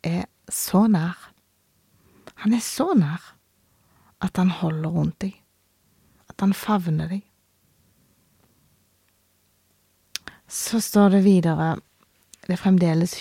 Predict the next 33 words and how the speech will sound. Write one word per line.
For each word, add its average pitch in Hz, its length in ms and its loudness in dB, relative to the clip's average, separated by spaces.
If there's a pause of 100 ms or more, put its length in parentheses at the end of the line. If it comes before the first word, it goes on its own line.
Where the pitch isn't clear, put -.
hun 180 180 0
som 170 240 0
snakker 175 460 -4
da. - 20 0 (560)
«Jeg 202 240 6
ber 175 320 8
dere, 160 240 4
Jerusalems 165 800 2
døtre, 185 460 -4 (420)
ved 165 320 4
gasellene 170 720 4
eller 151 160 2
ved 156 140 2
hindene 151 500 6
på 165 100 2
marken. 156 440 -2 (500)
Uro 262 480 6
ikke 220 240 2
kjærligheten, 143 800 -2 (480)
vekk 156 480 -2
den 269 160 6
ikke - 220 2
før 180 420 0
den 170 160 2
selv 160 400 -4
vil.» 156 240 -2 (1300)
Så - 160 -14 (240)
jeg, 185 240 0
jeg 180 160 2
vet - 240 -4
jo 156 80 2
ikke - 320 -2
hva 202 160 0